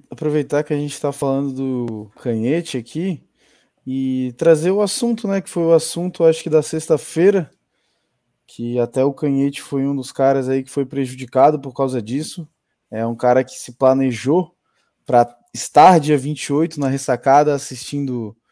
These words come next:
o clássico de Santa Catarina entre Avaí e o time do Estreito, e por causa da Federação Catarinense e da N S C T V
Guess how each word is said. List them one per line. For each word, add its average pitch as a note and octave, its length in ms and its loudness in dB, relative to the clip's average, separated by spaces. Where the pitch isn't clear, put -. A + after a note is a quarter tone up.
o A2+ 80 -14
clássico C#3+ 580 4
de - 80 -14
Santa D3 260 -4
Catarina C#3+ 640 0
entre A#2 600 -6
Avaí C3 720 -2
e A#2+ 240 -8
o A2+ 100 -8
time C#3 200 -10
do C3 40 -8
Estreito, D#3+ 640 -2
e G3+ 380 -8
por D3 360 -6
causa D3 300 4
da C#3+ 100 2
Federação D3+ 720 2
Catarinense E3 960 0
e C3 100 -8
da A#2+ 380 4
N F3 220 0
S D#3+ 240 -2
C D3 160 -6
T E3 180 -2
V D#3+ 440 0